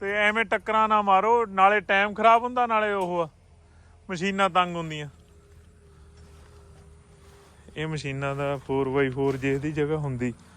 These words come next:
ਉਹਨੇ ਲੱਗ ਜਾਣਾ ਸੀ ਥੱਲੇ ਜਮਾਂ ਹੀ, ਵੀ ਇੰਨੀ ਗੰਦੀ ਤਰੀਕੇ ਨਾਲ ਧੁੱਸ ਜਾਣਾ ਸੀ। ਇਹ ਜਿੰਨਾ ਕੁ ਧੁੱਸੀ ਆ, ਵੀ ਹਾਂ ਚਲੋ ਠੀਕ ਆ, ਟੋਚਨ ਪਾਇਆ ਨਿਕਲ ਗਈ। ਤੇ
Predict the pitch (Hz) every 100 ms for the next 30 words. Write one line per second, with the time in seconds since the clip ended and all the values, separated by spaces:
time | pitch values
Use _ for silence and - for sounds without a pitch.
0 | - - - - - - - 127 147 156
1 | 139 127 135 147 - 123 110 110 107 117
2 | 120 - - - - 123 127 127 131 120
3 | 127 123 120 120 117 120 117 113 139 120
4 | 113 110 117 - - - - - - -
5 | - 139 151 143 135 139 139 160 139 123
6 | 127 131 127 - - 127 131 123 127 127
7 | 127 127 117 123 123 127 127 117 127 120
8 | 120 123 107 - 123 117 - - - -
9 | - - - - - - - - - -
10 | - - - - - - - - 123 113
11 | 107